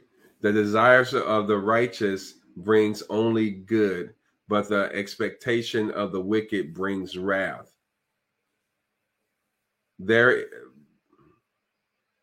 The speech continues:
verse twenty-four, "There is the one who generously scatters abroad and yet increases all the more." There's one who generously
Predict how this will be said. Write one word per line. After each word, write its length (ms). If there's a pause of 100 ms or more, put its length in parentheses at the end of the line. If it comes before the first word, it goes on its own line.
(560)
verse 260 (200)
twenty-four, 720 (260)
"There 280
is 600 (760)
the 220
one 400
who 380
generously 680
scatters 640
abroad 580 (360)
and 260
yet 320
increases 840
all 300
the 140
more." 480 (1040)
There's 300
one 240
who 220
generously 840